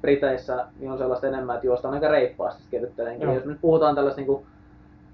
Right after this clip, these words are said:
Speaker 1: otetaan karkeasti lähelle puolen tunnin kympin juoksijoita, niin Suomessa lenkkivauhti voi olla ainakin yli neljä ja puolen minuutin kilometriä,
Speaker 2: Mm.
Speaker 1: olisi melkein jopa viidessä ja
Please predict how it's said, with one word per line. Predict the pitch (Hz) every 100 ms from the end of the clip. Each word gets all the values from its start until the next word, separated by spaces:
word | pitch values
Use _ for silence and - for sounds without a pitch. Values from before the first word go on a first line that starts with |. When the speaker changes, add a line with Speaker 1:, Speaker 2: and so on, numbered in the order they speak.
| - - - -
Speaker 1:
otetaan | 151 151
karkeasti | 156 151 143 151
lähelle | 151 151 143 -
puolen | 151 147
tunnin | 139 139 143
kympin | 151 156 139 131
juoksijoita, | 123 123 135 127 131
niin | -
Suomessa | 139 135 131 139
lenkkivauhti | 147 143 147 131 127 131
voi | 135 131
olla | 135 135
ainakin | 147 143 139
yli | 135
neljä | 139 139 139
ja | 135
puolen | 160 147 127
minuutin | 117 113 120 -
kilometriä, | 127 123 156
Speaker 2:
Mm. | 139
Speaker 1:
olisi | 123 139
melkein | 139 135
jopa | 135 151
viidessä | 139 127 113 117 -
ja | 104